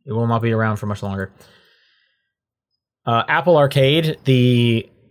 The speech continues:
Apple Games subscription service announced a f-, little while back, has announced what the pricing will be. <clears throat>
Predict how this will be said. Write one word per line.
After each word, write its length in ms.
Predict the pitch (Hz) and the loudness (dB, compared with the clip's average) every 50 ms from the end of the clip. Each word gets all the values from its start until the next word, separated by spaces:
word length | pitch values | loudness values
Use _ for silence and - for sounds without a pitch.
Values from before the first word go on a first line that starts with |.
| _ _ - 139 _ _ _ _ _ _ _ - | _ _ -20 -20 _ _ _ _ _ _ _ -6
Apple 380 | 131 120 131 139 151 143 139 127 | -4 -4 -2 2 4 4 4 4
Games 540 | 110 113 123 120 127 135 139 143 143 139 | 2 0 0 2 4 4 4 4 4 2
subscription 680 | - - 131 110 - - - 143 143 - - 160 151 151 | 2 0 -2 -2 -2 0 0 0 0 0 -2 -2 -2 0
service 680 | - - 175 170 165 180 190 190 190 - - - - 185 - | 2 2 2 2 4 2 2 2 2 0 0 -2 -4 -8 -10
announced 400 | - 139 127 131 135 139 - - | -8 -4 -2 -2 -2 -2 -2 -2
a 60 | 143 131 | -4 -4
f-, 200 | 120 - - - - | -6 -8 -14 -18 -14
little 260 | - 147 139 135 131 123 | -8 -2 0 2 2 2
while 260 | 131 135 139 139 135 | 2 2 2 2 2
back, 460 | 127 131 135 139 151 - - - - _ _ _ _ _ _ - | 2 0 0 0 -2 -4 -10 -20 -20 _ _ _ _ _ _ -16
has 200 | 131 120 120 113 | -10 -8 -6 -4
announced 680 | 117 113 113 113 113 113 113 113 113 - - - - - | -2 -2 -2 -2 0 0 0 -2 -4 -6 -8 -10 -12 -12
what 200 | - 120 113 - | -10 -10 -8 -8
the 120 | - 107 98 | -8 -10 -10
pricing 680 | _ _ - - - 123 135 135 - - 170 170 165 | _ _ -10 -4 0 0 2 0 0 -2 -2 -2 0
will 120 | 170 170 170 | 0 0 0
be. 400 | 160 190 190 202 233 247 240 _ _ _ _ _ _ _ _ _ _ - - - | 0 -2 -2 -2 -2 -6 -8 _ _ _ _ _ _ _ _ _ _ -18 -10 -2
<clears throat> 60 | - | 0